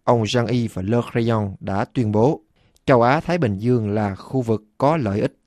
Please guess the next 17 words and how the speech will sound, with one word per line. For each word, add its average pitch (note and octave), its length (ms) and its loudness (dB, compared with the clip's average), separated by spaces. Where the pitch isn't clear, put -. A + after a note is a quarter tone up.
to A#2+ 160 4
lớn. A2+ 240 2
Pháp - 340 0
muốn F3 180 0
bày A#2 180 2
tỏ G#2 280 0
sự B2+ 140 -2
quan A#2 220 -2
tâm A#2 180 -2
của B2+ 100 -2
mình A2+ 280 2
trên C3 180 6
những C3 120 0
vấn D#3 180 0
đề G#2+ 200 0
chiến D3+ 260 -2
lược G#2 220 0